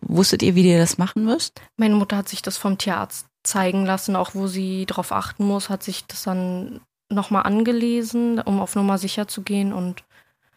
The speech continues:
Speaker 2: so, ich glaub, alleine das so freihand zu machen, wären wir nie auf die Idee gekommen, weil man weiß ja nie, wie weit und so. <laughs>
Speaker 1: Richtig, ganz genau. Das,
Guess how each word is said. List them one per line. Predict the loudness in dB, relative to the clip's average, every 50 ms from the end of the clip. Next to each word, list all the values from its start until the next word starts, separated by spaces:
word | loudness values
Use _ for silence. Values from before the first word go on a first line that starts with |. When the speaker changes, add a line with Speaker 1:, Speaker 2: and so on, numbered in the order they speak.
| _ _ _ _ _
Speaker 2:
so, | -10 -6 -4 -4 -2 -2
ich | -4 -4 -4
glaub, | -4 -6 -4 -6
alleine | -6 -6 -4 -4 -4 -4 -2 -2 -2 0 0 -2 -2 -4 -8 _ _ _ _ _ -14 -14 -14 -14 -16 -18 _ -16 -16 -6 -4
das | -2 -2 -2 -2 -2
so | -2 -2 -2 -4 -4 -6
freihand | -8 -10 -8 -6 -4 -2 0 0 0 0 0 0 2 2 2 0 0
zu | 0 0
machen, | 2 2 2 0 0 0 0 2 2 0 0 -2
wären | -4 -4 -2
wir | -2 0
nie | 0 0 0
auf | -2 -4
die | -6 -8 -8
Idee | -6 -4 -4 -4 -4
gekommen, | -6 -10 -8 -4 -4 -2 -2 -2 -2
weil | -2 -4
man | -4 -4 -4 -4
weiß | -6 -6 -6 -6 -6
ja | -4 -4
nie, | -2 -2 -2 -2 -2 -2 -4 -6 -10 _ _ _ _ _ _ _ _ _
wie | -12 -10 -6 -4
weit | -2 -2 -2 -2 -4 -6 -6 -6
und | -4 -4 -4 -6 -8 _ _ _ _ _ _ -12
so. | -8 -6 -4 -4 -4 -4 -6 _ _ _ -10
<laughs> | -6 -4 -4 -4 -6 _ _ _ -2 2
Speaker 1:
Richtig, | 2 2 4 2 2 2 2 0
ganz | 0 0 0 -2
genau. | -2 -2 -2 0 0 0 0 0 -2 -4 -6 _ _
Das, | 0 0 0 2 0 -2 -6